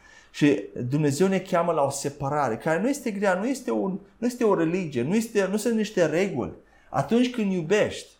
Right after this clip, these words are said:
nu este greu să te separi. Atunci când iubești pe cineva, nu este greu să îi faci pe plac acele persoane.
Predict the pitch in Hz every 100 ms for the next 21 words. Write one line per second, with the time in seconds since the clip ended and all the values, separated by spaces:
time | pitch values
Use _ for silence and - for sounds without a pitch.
0 | _ _ _ _ 135 165 175 - 127 127
1 | 117 92 - 123 110 107 - 98 78 -
2 | 117 - 185 220 226 190 180 180 - 139
3 | 139 123 113 131 156 - 127 131 110 98
4 | - - _ _ - - 123 113 - -
5 | 139 131 127 127 127 120 127 120 120 110
6 | - 107 90